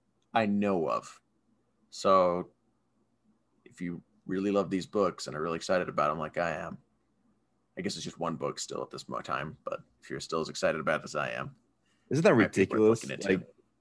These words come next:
Speaker 2: 'cause didn't it come out in, like, October, and it was supposed to come out in, like, August before that?
Speaker 1: Uh, yeah.
Speaker 2: One book after all this time,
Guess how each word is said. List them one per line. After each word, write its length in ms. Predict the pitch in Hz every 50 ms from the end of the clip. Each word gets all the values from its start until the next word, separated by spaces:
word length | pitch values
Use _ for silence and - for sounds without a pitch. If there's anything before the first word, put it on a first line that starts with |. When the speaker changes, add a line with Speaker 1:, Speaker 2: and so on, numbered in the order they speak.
| _ _ _ _ _ _ _
Speaker 2:
'cause 100 | - 123
didn't 220 | 107 180 202 247 233
it 140 | 190 120 -
come 200 | - 147 131 120
out 200 | 123 135 - 101
in, 60 | 107
like, 160 | 95 90 -
October, 680 | - 92 92 - - - 101 104 107 117 127 127 117
and 120 | - - 98
it 20 |
was 120 | 92 87 -
supposed 340 | 104 - 113 110 107 - -
to 40 | -
come 140 | - 104 104
out 160 | 104 104 87
in, 60 | 78
like, 160 | 90 90 85 -
August 400 | - 95 98 101 104 104 104 -
before 300 | 98 - - 107 101 95
that? 380 | 95 95 95 101 104 101 - -
Speaker 1:
Uh, 240 | 120 113 113 113 117 101
yeah. 480 | 110 - - - - - - - - -
Speaker 2:
One 180 | - - 120 110
book 280 | 107 113 117 113 -
after 240 | 113 107 107 - 104
all 140 | 104 104 101
this 120 | 101 -
time, 520 | - 101 98 101 101 101 104 104 101 101